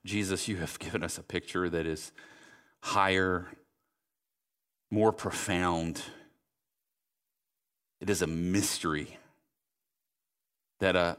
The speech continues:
a, a short, momentary marriage in this world can somehow point to something eternal and beautiful. And we, we thank you for that. But God, every couple in this room struggles with sin.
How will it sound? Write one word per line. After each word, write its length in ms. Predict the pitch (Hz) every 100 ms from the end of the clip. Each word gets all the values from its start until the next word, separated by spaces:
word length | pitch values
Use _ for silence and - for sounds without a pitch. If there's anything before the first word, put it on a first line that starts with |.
| 95
a, 180 | 92 -
a 120 | 92
short, 760 | - - - 120 120 120 - - - _ _ _ _
momentary 680 | 90 98 110 110 113 104 98
marriage 440 | 92 90 87 76
in 140 | 80
this 180 | 80 -
world 300 | 78 76 76
can 140 | 82 78
somehow 360 | 82 78 80
point 280 | - 82 78
to 80 | -
something 340 | - 76 76
eternal 560 | 76 - - 76 71 -
and 120 | 73
beautiful. 480 | - - - - -
And 200 | - 80 - - - - - _ _
we, 360 | 90 87 80 -
we 160 | 90 90
thank 380 | - 107 104
you 80 | 117
for 140 | - 98
that. 260 | 95 98
But 100 | 95
God, 260 | - - 95
every 640 | 101 104 104 101 107 107 - _ - _ _ _ _ _ _
couple 420 | - 110 - 95
in 80 | 90
this 220 | 85 -
room 400 | 82 82 76 71 69 _ _ _ _ _ _ _ _
struggles 500 | - - 104 82 -
with 80 | 80
sin. 340 | - 73 67